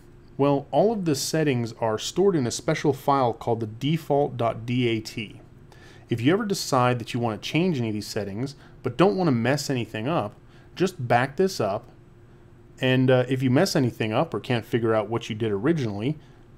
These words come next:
just put the backup right back in the folder, and Bob's your uncle, it's back the way it was. So, yeah, this, this podcast was kind of short, but I think it was pretty sweet and hopefully very informative.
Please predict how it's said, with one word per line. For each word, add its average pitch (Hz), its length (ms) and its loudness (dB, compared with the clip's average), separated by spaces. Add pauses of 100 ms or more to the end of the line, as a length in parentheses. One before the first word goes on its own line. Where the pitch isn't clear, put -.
(160)
just 139 520 0
put 196 160 0
the - 80 -2
backup 117 640 -2 (200)
right 131 260 0
back 139 240 0
in 131 120 0
the 104 40 -4
folder, 127 600 -2 (320)
and 98 160 -10
Bob's 131 280 2
your 135 120 6
uncle, 110 360 -2 (280)
it's 147 140 -4
back 104 240 -4
the - 60 -6
way 107 140 0
it 104 80 -4
was. 123 500 -4 (1300)
So, 180 440 2 (200)
yeah, 113 320 2
this, 156 240 0
this 196 160 -2
podcast 139 480 2
was 117 80 -8
kind 110 220 -4
of 95 100 -10
short, 120 380 2
but 151 100 0
I 175 60 0
think 233 180 -6
it 220 80 -2
was 135 140 2
pretty 180 400 -2
sweet 165 440 -2
and 123 280 -6
hopefully 135 400 -2
very 113 420 -2
informative. 101 720 -4